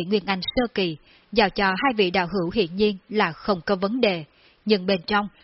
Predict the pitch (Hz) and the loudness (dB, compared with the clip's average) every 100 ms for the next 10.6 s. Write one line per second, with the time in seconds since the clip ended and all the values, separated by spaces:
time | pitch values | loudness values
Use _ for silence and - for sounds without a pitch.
0 | - - 220 262 202 175 196 185 - 220 | -12 2 4 4 2 2 -2 0 -2 -2
1 | 349 277 190 170 226 190 196 175 302 349 | -4 0 -2 0 0 2 0 0 -2 -4
2 | _ - _ 226 196 208 190 196 185 - | _ -20 _ 2 4 0 0 0 0 0
3 | 302 214 185 180 202 185 151 - _ _ | 0 2 -2 -2 -4 -4 -8 -14 _ _
4 | _ - - 214 214 190 180 202 202 175 | _ -20 -12 0 2 2 0 -2 -2 -2
5 | 185 185 180 196 220 214 190 - 190 - | -2 -2 0 -2 0 -2 -2 -2 -2 -2
6 | 196 165 - _ _ 226 196 - 202 180 | -4 -4 -12 _ _ -2 0 0 2 2
7 | 220 - 339 - 180 185 185 156 - - | 0 0 0 0 0 0 -2 -4 -12 -4
8 | 220 175 202 185 - 254 - 165 180 185 | -2 0 -4 -2 -4 -2 -2 -2 -4 -6
9 | 269 294 _ _ _ _ - _ _ 381 | -8 -16 _ _ _ _ -20 _ _ 2
10 | 233 220 165 202 175 208 | 4 2 2 -2 -2 -2